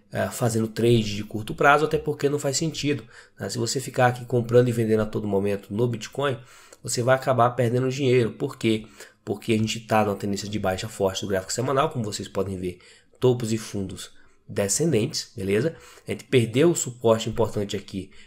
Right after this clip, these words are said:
dos dezenove e dezoito mil dólares e nesse momento, se você for fazer, é, compras no Bitcoin, apostando em alvos curtos, ou seja, apostando em pequenos movimentos,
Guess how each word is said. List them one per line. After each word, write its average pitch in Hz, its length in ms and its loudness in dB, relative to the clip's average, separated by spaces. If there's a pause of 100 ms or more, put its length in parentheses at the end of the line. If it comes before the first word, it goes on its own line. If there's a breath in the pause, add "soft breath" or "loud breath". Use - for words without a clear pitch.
(140 soft breath)
dos 135 300 2
dezenove 110 520 2
e 101 40 -6
dezoito 98 340 -4
mil 123 140 -2
dólares 117 560 0 (400 loud breath)
e 160 240 -2
nesse 175 260 4
momento, 160 380 4
se - 60 -12
você 160 180 -4
for 160 80 -4
fazer, 151 320 0 (380)
é, 110 260 2 (100)
compras 165 380 4
no 139 80 0
Bitcoin, 113 500 -4 (460 loud breath)
apostando 120 800 4
em 107 160 0
alvos 110 340 2
curtos, 156 380 -2
ou 120 60 -4
seja, 110 200 -4
apostando 110 440 -4
em 107 40 -2
pequenos 135 400 0
movimentos, 131 560 0